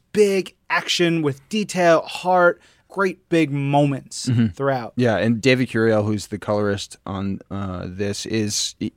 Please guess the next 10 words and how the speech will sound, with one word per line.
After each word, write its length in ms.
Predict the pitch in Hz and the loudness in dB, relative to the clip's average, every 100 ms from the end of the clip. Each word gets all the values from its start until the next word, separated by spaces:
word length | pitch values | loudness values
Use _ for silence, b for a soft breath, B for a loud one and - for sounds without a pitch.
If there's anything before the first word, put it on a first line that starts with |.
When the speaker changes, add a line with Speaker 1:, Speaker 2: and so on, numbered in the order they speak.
| - | -10
Speaker 2:
he 300 | - - 117 | -8 -2 -2
just 240 | 117 - | -2 -4
complements 640 | - 117 104 107 98 98 - | -4 -2 -2 -2 -4 -6 -6
that 340 | 104 101 92 - | -2 -2 -2 -6
huge 500 | - - 113 107 92 | -18 -6 -2 -2 -4
scale 340 | - 101 98 | -4 -2 -2
so 280 | - - 104 | -2 -2 0
well. 220 | 101 95 | 0 -2
The 120 | 98 | -4
inks 440 | - 107 98 - | -6 -6 -4 -6